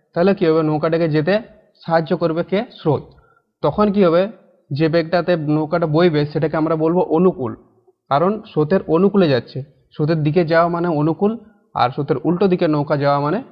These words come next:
প্রতিকূল। তাহলে স্রোতের দিকে যদি নৌকা যায় তাহলে কী হবে? দেখো স্রোত কী করবে? নৌকাকে সাহায্য করবে বইতে, বেশি বেগে যেতে। তাহলে তখন কী হবে? অনুকূলে বেগটা, নৌকার যে বেগটা ছিল ওইটা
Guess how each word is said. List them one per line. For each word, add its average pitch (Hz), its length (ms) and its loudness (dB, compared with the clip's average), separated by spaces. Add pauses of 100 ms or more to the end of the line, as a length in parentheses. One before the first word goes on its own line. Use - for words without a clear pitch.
(180)
প্রতিকূল। 147 440 -2
তাহলে - 560 -10
স্রোতের 175 320 0
দিকে 185 180 2
যদি 185 140 2
নৌকা 165 300 0
যায় 147 180 0
তাহলে 165 200 -2
কী 180 160 0
হবে? 170 120 2
দেখো 156 180 0
স্রোত 170 280 -2 (400)
কী 175 100 -4
করবে? 170 260 2
নৌকাকে 160 380 0
সাহায্য 165 380 0
করবে 170 280 0 (260)
বইতে, 170 400 0 (340)
বেশি 156 200 0
বেগে 170 220 2
যেতে। 160 280 -2 (400)
তাহলে 139 160 -4
তখন 196 300 2
কী 196 120 0
হবে? 160 140 4
অনুকূলে 160 340 2
বেগটা, 151 360 0 (340)
নৌকার 160 340 2
যে 165 140 0
বেগটা 151 260 0
ছিল 156 160 -2
ওইটা 151 300 2